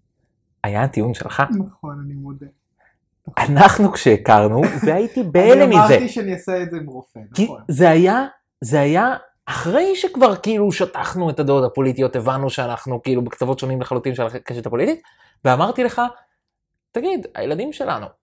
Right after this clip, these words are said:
Speaker 1: אנחנו לא עושים להם ברית מילה, נכון?" זה, מבחינתי זה, זה היה, אני אישרתי איתך קו, כאילו, לא, לא ציפיתי אפילו שתגיד,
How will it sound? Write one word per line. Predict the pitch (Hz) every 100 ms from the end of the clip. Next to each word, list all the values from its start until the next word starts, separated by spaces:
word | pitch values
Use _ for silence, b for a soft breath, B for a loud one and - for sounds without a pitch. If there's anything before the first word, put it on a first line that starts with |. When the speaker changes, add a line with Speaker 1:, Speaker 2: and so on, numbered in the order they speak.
| _ _ _ _ _ _ _ _ _ _ _ _ _ _ _ _ _ _ _ _ _ _ _ _ _
Speaker 1:
אנחנו | 139 143 170
לא | 233
עושים | 359 330 294
להם | 175 131
ברית | 131 -
מילה, | 135 113 104
נכון?" | 101 202
זה, | 175 -
מבחינתי | 120 107 - 110 135 277
זה, | 220 - 123
זה | 127
היה, | - - - - -
אני | 127 -
אישרתי | 110 - 190 285
איתך | - - - -
קו, | 302 185 107 - _ _ _ _ _ _
כאילו, | - 135 123
לא, | 135 135
לא | 185
ציפיתי | - 262 294 320
אפילו | 185 143
שתגיד, | 147